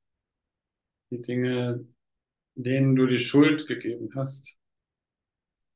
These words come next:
Das sind die Sachen, die erlöst werden wollen. So wie es hier eben steht, dass die, äh,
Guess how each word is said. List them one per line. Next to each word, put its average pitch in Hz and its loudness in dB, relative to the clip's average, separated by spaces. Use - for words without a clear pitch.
Das 123 -6
sind 135 2
die 127 2
Sachen, 131 0
die 131 -2
erlöst 123 0
werden - -8
wollen. 117 -8
So 123 -2
wie 139 6
es 139 4
hier 139 4
eben 131 2
steht, - 2
dass - -8
die, 123 0
äh, 117 0